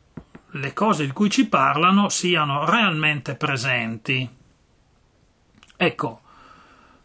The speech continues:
questa che è una grande libertà dell'arte, cioè poterci parlare e del linguaggio in generale,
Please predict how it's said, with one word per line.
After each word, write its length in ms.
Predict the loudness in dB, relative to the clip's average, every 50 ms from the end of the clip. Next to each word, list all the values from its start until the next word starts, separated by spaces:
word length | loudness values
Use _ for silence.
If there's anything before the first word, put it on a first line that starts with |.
| _ _ _ _ _ _ _ _
questa 400 | 2 2 2 2 2 0 -2 -2
che 160 | 0 0 2
è 40 | 2
una 220 | 2 2 2 0 0
grande 500 | 0 2 2 4 6 6 6 6 4 2
libertà 960 | 0 0 0 0 -2 -4 -6 -4 0 2 2 4 2 2 0 -2 -6 -10 -18 _ _ _ _ _ _ _ _ _ _ _ _ _ _ _ _ _ _ -10 -6
dell'arte, 800 | -6 -4 -2 0 2 2 2 2 0 -2 -6 -8 -10 -10 -10
cioè 260 | -6 -2 -2 -2 -2 -4
poterci 580 | -6 -10 -6 -2 0 0 0 0 -2 -4 -2
parlare 840 | 0 0 0 0 2 2 2 2 2 2 0 0 0 -2 -2 -4 -8 _
e 140 | -4 -2 0
del 160 | 0 0 0
linguaggio 480 | 0 0 0 0 2 2 2 0 0 -2
in 120 | -4 -2
generale, 640 | -2 -2 0 0 2 2 2 2 0 -2 -4 -6